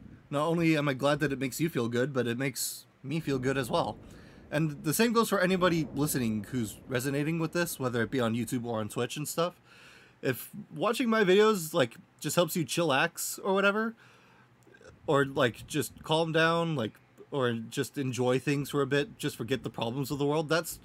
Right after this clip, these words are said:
all I really aim to do with my streams, is just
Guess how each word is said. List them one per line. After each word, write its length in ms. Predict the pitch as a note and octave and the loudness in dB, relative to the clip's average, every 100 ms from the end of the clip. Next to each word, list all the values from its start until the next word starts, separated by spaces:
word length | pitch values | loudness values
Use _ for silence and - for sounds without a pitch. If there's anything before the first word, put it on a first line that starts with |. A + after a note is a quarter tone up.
| - | -6
all 200 | F3+ C4+ | 2 4
I 60 | |
really 380 | F3+ D#3 F3 D#3+ | 4 4 4 2
aim 200 | D3 F#3 | 2 0
to 100 | D#3+ | 0
do 200 | A#2+ B2+ | -2 0
with 200 | E3+ A#2+ | 0 -2
my 120 | B2 A2 | -2 -4
streams, 760 | - D3 D3+ A2+ A2 - - - - - _ - - - - _ | -4 -6 -6 -6 -8 -10 -16 -20 -20 -20 _ -20 -20 -20 -20 _
is 160 | - B2 | -6 -2
just 200 | D#3 - | -2 -4